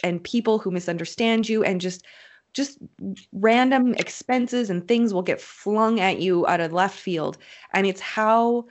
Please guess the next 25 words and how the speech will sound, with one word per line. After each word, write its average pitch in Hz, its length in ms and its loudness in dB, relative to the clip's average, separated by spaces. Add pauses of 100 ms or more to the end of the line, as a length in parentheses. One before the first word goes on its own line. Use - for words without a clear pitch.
(280)
you 208 100 -2
know, 208 60 4
instead 214 220 0
of 277 80 0
seeing 233 220 -2
that 196 160 0
as 190 100 -4
something 185 220 -4
that's 175 160 -4
holding 190 320 -2
you 185 100 0
back, 208 340 0
when 208 120 0
you 185 320 -4
address 185 540 -2
those 185 260 -4
things 185 260 -4
as 170 200 -6
challenges 214 640 -2
and 170 280 -4
something 180 300 -4
that's 170 180 -4
to - 100 -8
be 170 140 -2
overcome, 165 640 -2